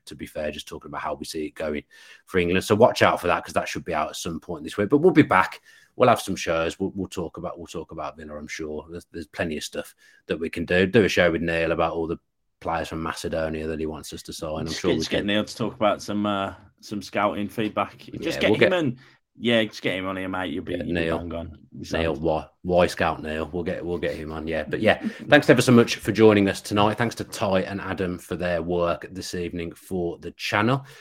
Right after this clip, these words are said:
Speaker 1: So as I say, I don't know when we're gonna be back. Thanks to Purity as well. Ten percent discount code. I don't know what it is anymore. It could be hashtag Villa View, could just be Villa View. So try one of them and you should get ten percent off.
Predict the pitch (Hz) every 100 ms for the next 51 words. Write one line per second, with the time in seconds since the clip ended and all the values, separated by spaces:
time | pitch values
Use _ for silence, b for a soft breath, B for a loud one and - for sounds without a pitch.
0 | B B - 98 95 98 104 139 120 98
1 | 90 87 85 85 101 - 139 - - -
2 | 117 113 104 101 107 95 95 98 85 95
3 | 101 101 b b b _ - 131 - 101
4 | 107 - 98 95 98 95 101 104 87 85
5 | 110 110 85 90 104 - 95 85 85 -
6 | 85 87 87 90 98 - 90 - 90 98
7 | 87 90 85 101 101 101 _ - 143 101
8 | 90 85 92 80 87 82 - 90 - 95
9 | - _ - 104 85 82 - 82 - 85
10 | 76 - _ - 107 120